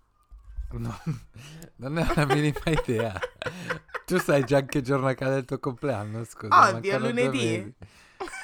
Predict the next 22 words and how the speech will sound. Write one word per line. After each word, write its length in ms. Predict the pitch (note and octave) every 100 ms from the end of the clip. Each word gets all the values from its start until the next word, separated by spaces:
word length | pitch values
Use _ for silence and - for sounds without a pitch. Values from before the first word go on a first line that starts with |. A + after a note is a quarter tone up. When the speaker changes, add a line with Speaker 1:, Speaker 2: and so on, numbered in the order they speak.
| A5+
Speaker 1:
Oddio, 1200 | G4 E3+ D#3+ G4 - C#3+ D#3 C3 A#2 A2 G#2+ F#2+ -
ok, 260 | A#2+ - A#2 G#2+
no, 140 | G#2+ G#2+
io 220 | A2 C3+
sono 280 | B2+ C3 A#2+
mercoledì, 840 | A2 A2 A2 A2+ G#2 G2 G2 F#2+ G2+
ho 80 | -
appena 320 | G2 - G#2 G2+
guardato. 680 | F#2+ F#2+ G2 F#2 - G2+ - _ _ _ _ _ _ _
Speaker 2:
Esatto. 800 | G3+ F#3 G#3 E3 - - E3 F#3 _ _ _
Speaker 1:
E 140 | D#3+
beh, 140 | D#3+ D3
lunedì 340 | D3 D#3 F#3+
Speaker 2:
Ah, 20 |
Speaker 1:
è 20 | G3+
Speaker 2:
sì, 0 |
sì, 60 |
Speaker 1:
perfetto 480 | - C3 - D#3 -
Speaker 2:
sì, 60 | G#2+
Speaker 1:
perché 220 | A2+ -
puoi 180 | F3 A#2+
Speaker 2:
perfetto. 100 | A#2